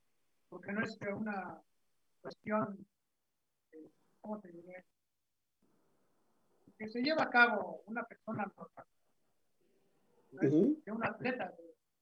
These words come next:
Speaker 1: ya de mucho tiempo en esto. Eh, lesionas
Speaker 2: Claro.
Speaker 1: los pesos, sí te lesionan. Las articulaciones.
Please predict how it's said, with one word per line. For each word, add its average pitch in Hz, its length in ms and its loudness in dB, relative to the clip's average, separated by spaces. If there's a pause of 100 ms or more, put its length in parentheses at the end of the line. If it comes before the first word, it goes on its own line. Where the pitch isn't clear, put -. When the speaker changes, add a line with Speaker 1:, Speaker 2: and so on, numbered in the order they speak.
(120)
Speaker 1:
ya 220 100 0
de 220 100 -2
mucho 214 260 -6
tiempo 202 320 -14
en 190 60 -14
esto. 202 160 -20 (1400)
Eh, 185 200 -6
lesionas 185 160 -2
Speaker 2:
Claro. - 400 6 (100)
Speaker 1:
los 175 220 -14
pesos, 262 280 0 (200)
sí - 160 -18
te 214 120 -8
lesionan. 254 440 -8 (1120)
Las 170 120 -10
articulaciones. 180 920 -10